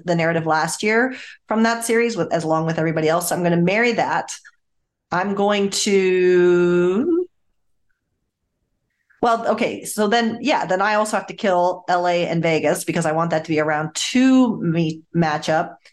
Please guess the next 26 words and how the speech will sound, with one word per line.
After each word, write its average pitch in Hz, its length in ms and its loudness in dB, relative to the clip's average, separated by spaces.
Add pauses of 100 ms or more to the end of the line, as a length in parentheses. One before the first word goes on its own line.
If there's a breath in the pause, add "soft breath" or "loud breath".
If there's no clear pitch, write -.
(300 soft breath)
And 185 140 -2
then 202 80 0
I'll 180 120 2
fuck 226 440 -2
Vegas 190 320 -2
and 175 80 -6
Edmonton 175 460 -4
because 170 220 -2
I 165 100 0
do 202 200 -4
think 180 220 -4
that 165 140 -2
would 180 80 -6
be 165 140 0
really 185 440 0
intriguing. 180 480 0
And 180 100 0
I 180 100 0
think, 233 440 -2 (1080 loud breath)
you 208 100 2
know, 220 100 2
in 196 120 0
playoffs, 240 420 -2
you 202 60 -10
get 190 120 -4
to - 160 -2